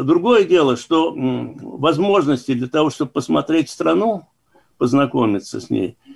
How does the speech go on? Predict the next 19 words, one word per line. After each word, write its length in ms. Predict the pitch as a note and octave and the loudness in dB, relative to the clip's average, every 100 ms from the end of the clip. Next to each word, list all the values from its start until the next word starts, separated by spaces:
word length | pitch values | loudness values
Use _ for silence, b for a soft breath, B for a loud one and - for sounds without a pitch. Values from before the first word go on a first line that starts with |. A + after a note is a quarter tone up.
| B - | B -2
они 320 | A#2+ C#3 G3+ | 4 4 4
сейчас 460 | F3 D3 D#3+ - | 0 0 0 0
в 140 | D#3+ C3+ | 0 0
этом 240 | C3 C3+ | 0 -2
плане, 380 | C#3 D3+ C#3+ C3 | 2 2 2 0
э, 300 | A#2+ B2+ B2+ | -2 -4 -4
сильно 460 | A#2 D3 B2+ B2+ C#3 | 0 2 4 2 0
ограничены. 760 | B2 B2+ C3+ F#3+ - E3+ D3+ | -2 0 0 0 0 2 4
И, 500 | C#3 A#2+ C3+ C#3 C3+ | 2 2 4 4 4
конечно, 600 | A#2+ B2 B2+ C#3+ - C#3 - b b b | 0 0 2 0 0 -2 -4 b b b
э, 240 | - A#2+ A2+ | 0 2 4
я 160 | A#2+ C3 | 4 4
думаю, 300 | C#3 C3+ B2 | 4 2 2
что 200 | - B2+ | 0 2
власти 460 | C3+ C3 - B2 | 2 2 -2 -4
будут 600 | B2 - B2 B2 C3 B2 | -4 -6 -4 0 0 -2
препятствовать 720 | - C3+ B2 C3 G#2+ - A#2+ - | -2 -2 2 2 0 -2 -4 -2
тому, 240 | A#2+ C3 | 2 2
чтобы, 360 | B2+ B2 A2 G#2 | 2 0 0 -2